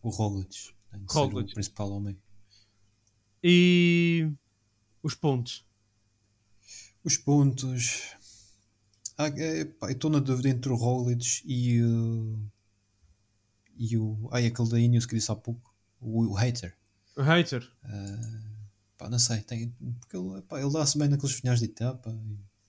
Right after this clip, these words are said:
Speaker 1: pá, mas o Roglic à partida também é o principal favorito para os pontos.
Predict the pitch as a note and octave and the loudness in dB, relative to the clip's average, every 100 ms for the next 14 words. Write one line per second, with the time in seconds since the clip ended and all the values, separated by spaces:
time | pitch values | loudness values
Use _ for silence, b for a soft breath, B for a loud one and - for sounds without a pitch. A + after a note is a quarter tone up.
0 | _ _ _ - _ - B2+ B2+ D3 C#3+ | _ _ _ -20 _ -6 -2 0 0 2
1 | D3+ C#3 C3+ B2+ A#2+ B2 B2 A#2+ B2 B2 | 0 0 -2 -4 -4 -4 -2 0 0 2
2 | A#2+ A#2+ A2+ A2 G#2+ A2+ G#2+ - F#2 F2 | 0 0 -4 -2 -4 -4 -6 -10 -12 -20
3 | _ | _